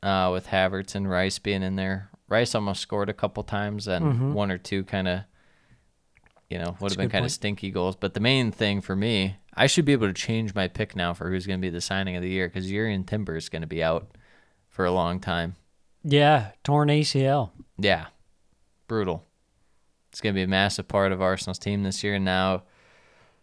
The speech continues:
Speaker 1: the reliance on, I mean, just depth in general. You can't let, I mean, I don't think they're ever gonna let Tierney go or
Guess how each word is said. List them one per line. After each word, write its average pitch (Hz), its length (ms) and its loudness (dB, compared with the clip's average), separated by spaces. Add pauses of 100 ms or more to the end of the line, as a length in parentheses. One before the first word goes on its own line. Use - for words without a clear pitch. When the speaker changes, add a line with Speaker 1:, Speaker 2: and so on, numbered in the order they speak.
(240)
Speaker 1:
the 110 140 2
reliance 104 720 4
on, 92 600 2 (680)
I 92 120 -2
mean, 92 220 -2
just 92 220 -6
depth 98 280 4
in 98 120 0
general. 98 360 0
You 104 80 -4
can't 101 300 -4
let, 90 240 0 (320)
I 98 100 -4
mean, 104 120 2
I 113 80 4
don't 135 120 4
think 131 140 2
they're 107 160 4
ever 104 320 2
gonna 90 180 -2
let 85 260 0
Tierney 113 420 -2
go 110 360 2
or 104 300 2